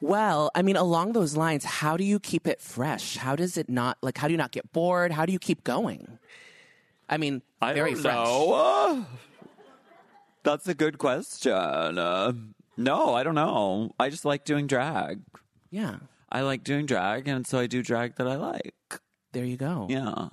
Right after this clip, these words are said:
Speaker 1: And still looking stunning, still selling out shows, still touring all the time. You just finished doing a show in L A, didn't you?
Speaker 2: Yeah, we just did Head Over Heels. It's a musical.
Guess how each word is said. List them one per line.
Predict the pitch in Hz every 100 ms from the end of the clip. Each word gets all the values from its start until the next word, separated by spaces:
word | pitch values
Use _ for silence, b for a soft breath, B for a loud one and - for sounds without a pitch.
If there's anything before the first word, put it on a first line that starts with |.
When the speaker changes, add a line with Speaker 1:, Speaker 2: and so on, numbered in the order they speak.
| 127
Speaker 1:
And | 127 127
still | - - 156 151
looking | 165 180 170
stunning, | - 151 139 139 147 160 B B
still | - - 170 160 160
selling | - 160 147 156
out | 147 -
shows, | - 147 131 131 135 151 B B
still | - - 156 156
touring | - 156 139 143
all | 135
the | 131
time. | - 139
You | 143 165
just | 151 170 -
finished | 151 143 -
doing | 139 123
a |
show | 120 135 127
in |
L | 113 113
A, | 120
didn't | 101 -
you? | 110 139 - _ b b b b b b
Speaker 2:
Yeah, | - 143 143 135
we | 127
just | 120 127 -
did | 147
Head | 131 131
Over | 123 120 120
Heels. | 101 101 95 120
It's | 113
a | 107
musical. | 98 95 92 113 135 131 139 156 202